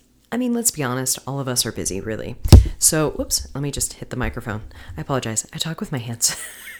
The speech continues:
<laughs> I talk with my hands, if you can't tell. Uh, and occasionally, this, uh, microphone gets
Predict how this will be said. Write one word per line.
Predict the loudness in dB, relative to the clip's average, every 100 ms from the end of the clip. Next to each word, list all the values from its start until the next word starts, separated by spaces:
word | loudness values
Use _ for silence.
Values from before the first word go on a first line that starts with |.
| -20 -20
<laughs> | _ -14 -10 -8 -4
I | 0
talk | 0 0
with | 0
my | 2
hands, | 2 0 -2
if | -6
you |
can't | -6 -4 -2
tell. | -4 -6 -8 -14 -14 -4
Uh, | 0 2 2 0
and | -2
occasionally, | -2 -2 0 2 2 0 -4 -16 -16 -20 -18
this, | -6 -4 0 0
uh, | 0 -2 -4
microphone | -2 -2 -2 -2 -2 -2
gets | -2 2 2